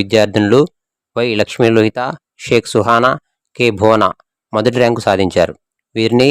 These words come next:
మన పాఠశాల డైరెక్టర్స్ బాబు సార్ మరియు సత్యం సార్, ఇంచార్జ్ ప్రమీల మేడం,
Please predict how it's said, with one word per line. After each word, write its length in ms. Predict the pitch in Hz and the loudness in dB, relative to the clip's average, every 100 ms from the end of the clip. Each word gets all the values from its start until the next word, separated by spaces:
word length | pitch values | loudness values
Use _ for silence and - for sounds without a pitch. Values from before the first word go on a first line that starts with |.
| 151 _ _ - | -2 _ _ -10
మన 80 | 110 - | -8 -2
పాఠశాల 360 | 117 113 123 107 | -2 0 0 2
డైరెక్టర్స్ 520 | 104 107 - 101 - 117 107 | 0 0 -4 -10 -10 -4 0
బాబు 180 | 110 113 123 | 2 2 2
సార్ 200 | 120 - _ _ _ | 2 0 _ _ _
మరియు 200 | 110 104 98 | -4 -2 0
సత్యం 340 | 110 - 113 | -2 -2 -2
సార్, 260 | 120 117 - _ _ _ - | 2 0 0 _ _ _ -8
ఇంచార్జ్ 400 | 110 120 107 98 - | -2 0 0 -2 -2
ప్రమీల 300 | 110 110 113 | -2 0 0
మేడం, 300 | 110 110 | 0 0